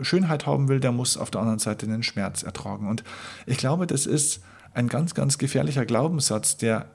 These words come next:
Glück im Endeffekt fast unmöglich macht im Leben. Denn natürlich müssen wir immer wieder mal auch den Preis bezahlen. Die Frage ist, ob dieser Preis auch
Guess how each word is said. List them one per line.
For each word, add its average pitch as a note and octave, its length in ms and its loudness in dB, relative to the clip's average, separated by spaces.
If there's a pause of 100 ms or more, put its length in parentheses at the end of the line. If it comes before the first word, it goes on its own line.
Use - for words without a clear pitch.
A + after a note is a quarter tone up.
(120)
Glück D#3+ 400 0 (400)
im A#2 140 0
Endeffekt C3 480 -2
fast - 260 -2
unmöglich C3+ 420 0
macht F#2 240 -8
im G2+ 120 -6
Leben. G2+ 260 -6
Denn G#2+ 240 -2 (640)
natürlich F#3 480 4
müssen C#3 360 4
wir C3+ 240 4
immer E3 280 4
wieder D3 140 2
mal C#3 180 4
auch A2+ 180 2
den B2 160 0
Preis G3 380 0
bezahlen. G#2 440 0
Die G#2 80 -2
Frage A#2 400 0
ist, - 240 2
ob - 160 -4
dieser A#2+ 220 0
Preis A2+ 600 0
auch - 280 -4